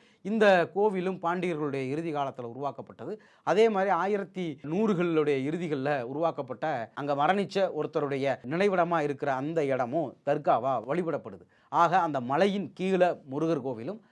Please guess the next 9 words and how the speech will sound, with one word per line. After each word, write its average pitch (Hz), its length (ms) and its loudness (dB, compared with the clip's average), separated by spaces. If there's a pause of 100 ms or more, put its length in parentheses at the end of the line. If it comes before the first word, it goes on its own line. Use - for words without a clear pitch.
(160)
மலையின் 170 560 2
மேலு 170 500 0 (140)
காசி 180 320 0
விஸ்வநாதர் 156 560 -2
கோயிலும், 127 520 -8 (180)
சிக்கந்தர், 165 580 2
அஹ், 107 420 -6 (180)
தர்காவும் 151 560 4
இருக்குது. 139 280 -6